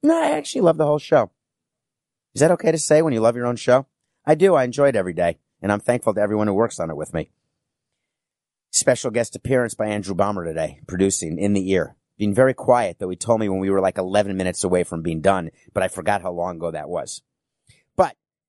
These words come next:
the interesting part about Wait to See is that I'm gonna hold myself accountable. I'm gonna tell you when I get one right and when I get one wrong.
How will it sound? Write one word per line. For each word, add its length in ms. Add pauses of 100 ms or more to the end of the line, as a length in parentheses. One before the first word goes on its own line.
the 80
interesting 420
part 340
about 280
Wait 180
to 100
See 300
is 140
that 180
I'm 180
gonna 200 (180)
hold 240
myself 460
accountable. 640 (360)
I'm 160
gonna 160
tell 280
you 160
when 120
I 80
get 220
one 180
right 240
and 100
when 100
I 60
get 200
one 220
wrong. 340